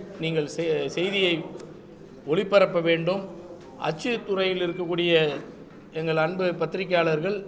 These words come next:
தயவு கூர்ந்து இதை பற்றி நாளைக்கே இதை பற்றின விளம்பரப்படுத்தணும். நீங்க, நீங்க கொடுக்கக்கூடிய செய்திகள் என்பது நாட்டிற்கு, நாட்டு மக்களுக்கு தெரிவிக்கக்கூடிய செய்தி, அடுத்த தலைமுறையினரை கற்றறிந்தவர்களாக,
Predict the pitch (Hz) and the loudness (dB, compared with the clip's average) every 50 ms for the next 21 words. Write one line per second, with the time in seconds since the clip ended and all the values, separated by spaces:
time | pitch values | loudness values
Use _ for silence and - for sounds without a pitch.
0 | - - - 143 156 180 202 196 - 180 190 190 208 214 202 175 170 156 165 165 | -12 -12 -6 -2 0 0 0 -2 -2 -4 -4 -4 -4 -4 -2 -2 -2 -2 0 -2
1 | 156 156 185 208 208 208 202 - - - - - - - - - - - - - | -4 -2 -2 -2 -2 -2 -6 -12 -14 -14 -14 -14 -16 -18 -18 -20 -20 -20 -14 -6
2 | 117 143 170 196 214 214 208 208 208 214 220 220 208 196 185 180 185 175 160 180 | -2 2 4 4 6 6 4 4 4 4 4 4 6 4 4 2 0 0 -2 -2
3 | 185 190 196 185 170 175 180 185 180 175 170 156 165 160 156 - 156 151 151 147 | -2 -2 0 0 2 2 2 2 2 2 2 2 0 -2 -2 -2 -2 -4 -2 -2
4 | 143 139 139 147 156 165 160 151 139 143 147 151 165 160 156 151 160 190 214 202 | -2 -2 -2 -2 0 -2 -2 -4 -8 -8 -6 -4 -2 -2 -4 -4 -4 -6 -4 -2
5 | 226 214 190 202 190 190 185 165 - - 180 185 185 190 175 180 175 170 160 160 | -2 -2 0 0 2 2 2 2 0 0 0 -2 -2 -2 -2 -2 -2 -2 -2 -2
6 | 160 156 160 208 240 233 - - - - - - - - - - - - - 127 | -2 0 0 2 2 0 0 -4 -8 -16 -18 -18 -16 -16 -14 -14 -14 -12 -4 2
7 | 143 180 214 208 - 233 214 170 - - 220 240 233 214 220 - 165 170 190 - | 4 6 6 6 4 2 2 2 0 -2 -2 -2 -2 -4 -6 -4 -2 -2 -2 -2
8 | - 180 170 175 170 170 - 220 214 190 156 - - 208 226 240 233 - - - | -2 -2 -2 -2 -2 0 0 0 0 0 -2 -4 -6 -6 -6 -6 -6 -10 -14 -10
9 | - 175 180 196 202 202 196 196 175 175 170 165 156 - - 175 185 170 175 196 | -6 -4 -4 -2 -2 -4 -4 -4 -4 -2 -2 -2 -2 -2 0 0 0 0 0 0
10 | 214 202 - - - - - - - - - - - 135 160 - 220 - 180 180 | -2 -4 -6 -12 -16 -18 -18 -20 -20 -20 -20 -4 0 2 4 4 2 2 0 2
11 | - 196 202 220 226 233 220 214 208 208 202 196 190 190 180 190 214 233 233 - | 4 6 6 6 6 4 4 4 4 4 4 4 4 6 6 6 6 4 2 -2
12 | - - - - - - - - - - - - - - - - - - - - | -6 -12 -14 -16 -18 -20 -20 -20 -20 -20 -20 -18 -20 -20 -20 -20 -20 -20 -20 -20
13 | - - - - 160 175 170 170 220 226 220 220 226 226 220 202 196 190 190 190 | -20 -18 -4 0 0 0 4 6 6 6 6 6 4 2 2 2 2 2 2 4
14 | 190 190 170 | 4 4 4